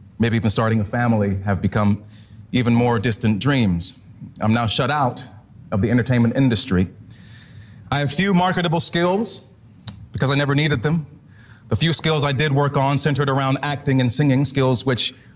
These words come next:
are highly valued in New York and Los Angeles, but which, as you might imagine, have very little value outside of the arts and entertainment sector. I feel as though I'm starting over from scratch and must learn things that most adults my age,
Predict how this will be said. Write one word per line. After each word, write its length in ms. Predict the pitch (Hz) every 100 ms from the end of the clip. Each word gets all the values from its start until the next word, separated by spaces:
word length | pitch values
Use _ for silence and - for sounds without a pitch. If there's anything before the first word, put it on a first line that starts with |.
| -
are 80 | 123
highly 320 | 107 143 135
valued 560 | 110 131 135 123 127 131
in 140 | 120
New 100 | 123
York 320 | 123 123 120
and 80 | 120
Los 240 | 117 113 123
Angeles, 400 | 120 117 120 -
but 180 | 120
which, 200 | 107 110
as 200 | - 117
you 80 | 113
might 300 | 113 113 110 113
imagine, 440 | 110 117 107 107
have 140 | 104 90
very 260 | 113 110
little 220 | 107 101
value 400 | 92 98 98 98
outside 540 | 104 107 - 120 110 104
of 80 | 95
the 80 |
arts 240 | 101 104 -
and 80 | 98
entertainment 400 | 92 104 95 -
sector. 400 | 104 - 127 - - - - - - - - - - - - - - 139
I 100 | 139
feel 220 | 180 180
as 80 | 156
though 80 |
I'm 80 | 156
starting 320 | 165 156 156
over 320 | 151 113 87 - - - - - - -
from 260 | - 117 113
scratch 640 | - 143 95 - - -
and 100 | 110
must 180 | 117 113
learn 240 | 127 131 120
things 280 | 131 120 107
that 100 | 107
most 220 | 127 120
adults 340 | 110 110 -
my 180 | 110 104
age, 500 | 104 104 98 95